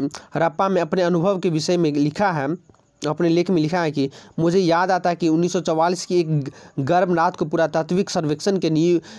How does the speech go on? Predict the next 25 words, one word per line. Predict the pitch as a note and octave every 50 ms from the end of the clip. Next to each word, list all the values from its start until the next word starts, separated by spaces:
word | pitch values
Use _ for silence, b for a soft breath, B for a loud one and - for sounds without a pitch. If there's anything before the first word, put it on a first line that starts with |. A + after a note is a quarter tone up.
| B B B B B -
नवनियुक्त | D3 E3+ E3+ F3 E3+ E3+ F#3 G3 G3 G#3
डायरेक्टर | F#3 D#3+ E3 D#3 D#3 D#3+ E3 D#3+ - F#3+ E3
जनरल | E3 D#3 E3 F3 F3
के | E3+ F#3
रूप | E3+ E3+ D#3+ D#3 E3+
में | E3 -
अपने | D#3+ D3+ D3+ F#3 F3 D#3+
स्थानीय | D#3+ - D#3+ D#3 E3 D#3+
मुस्लिम | D#3 D3 D3+ C#3 - - E3+ F#3 F#3+ F3 B B B B -
अधिकारी | D3 D3 D#3 - E3 D#3 E3+ F3
के | E3+ E3+
साथ | D3+ - D#3+ D3+ D3+
हड़प्पा | D3+ D3+ D3+ D#3 - F3+
नामक | F3 E3+ D#3 D#3 D#3 C#3+ D#3+
एक | E3 D#3+ D3+ -
छोटे, | - E3 D#3+ D#3 F3+ F#3 E3+ D#3 B B B B B B B _ F3+
ए-, | E3 - - _ _ _ _ _
एक | F#3 E3+ D3+
छोटे | - F#3 F3+ F3 G3+ G3+
रेलवे | F3+ F3 E3+ F3 F3 F3+ E3+
स्टेशन | - - E3 - G3 F#3+
से | E3+ - E3+
एक | D#3+ D3+ C#3
गहरे | D#3 E3 F3 F#3 F3+
बालू | D#3+ D3 D3 F#3+ G3 E3+ F3+ F3+ D#3